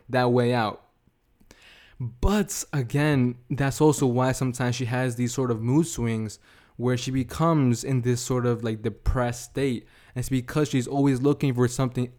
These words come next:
external instead of being grounded, facing the facts, and saying, "This is what needs to get done, and what the heck do I need to do to get started?" And look, like I said, I'm not perfect.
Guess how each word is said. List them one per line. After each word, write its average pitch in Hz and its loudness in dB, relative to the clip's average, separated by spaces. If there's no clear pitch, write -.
external 131 0
instead 131 -2
of 120 -2
being 131 0
grounded, 127 -2
facing 123 -2
the 110 -4
facts, - -8
and 117 -6
saying, 117 -4
"This 160 2
is 117 -4
what 117 0
needs 123 -2
to 127 -4
get 113 -6
done, 143 -2
and 110 -4
what 127 0
the 117 0
heck 110 -6
do 120 0
I 123 2
need 127 -2
to 117 0
do 110 -2
to 117 -14
get 120 0
started?" 110 -4
And 139 0
look, 202 0
like 160 -2
I 175 -2
said, 170 -4
I'm 175 -4
not 147 -4
perfect. 127 -2